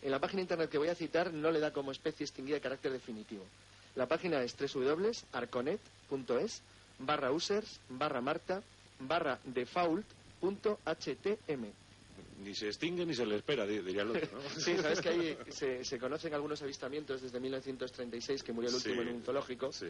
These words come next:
Speaker 1: Eh, la ciencia no ha aceptado ninguno, pero Tasmania es más grande de lo que parece en un mapa de Australia.
Speaker 2: Mm. Hay
Speaker 1: Y
Speaker 2: incluso
Speaker 1: se cree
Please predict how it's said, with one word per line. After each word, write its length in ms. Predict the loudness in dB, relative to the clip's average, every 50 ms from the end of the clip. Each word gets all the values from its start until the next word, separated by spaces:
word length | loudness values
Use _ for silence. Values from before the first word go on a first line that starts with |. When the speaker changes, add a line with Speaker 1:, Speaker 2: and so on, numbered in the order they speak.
| -8 -8 -12 -16 -20 -10 -4
Speaker 1:
Eh, 240 | 0 0 2 2 2
la 200 | 2 2 0 0
ciencia 280 | 0 -2 -2 0 0 0
no 60 | 0
ha 40 | -2
aceptado 280 | -4 -2 0 0 2
ninguno, 400 | 2 0 -2 0 0 0 0 0
pero 160 | 0 0 -2 -2
Tasmania 360 | -2 -4 -4 -4 -4 -4 -2
es 60 | -4
más 140 | -4 -4 -2
grande 200 | -4 -2 -2 -2
de 60 | -2
lo 40 | -2
que 80 | -2 -4
parece 260 | -4 -4 -6 -6 -6
en 60 | -6 -4
un 80 | -2
mapa 200 | -2 -2 -2 -2
de 80 | -2 -2
Australia. 460 | -2 -4 -4 -2 -2 -2 -2 -2 -4
Speaker 2:
Mm. 640 | -6 -8 -16 -18 -16 -14 -14 -14 -16 -20 -14 -6 -2
Hay 80 | 0 0
Speaker 1:
Y 20 | 2
Speaker 2:
incluso 180 | 2 2 2
Speaker 1:
se 60 | 4 2
cree 100 | 2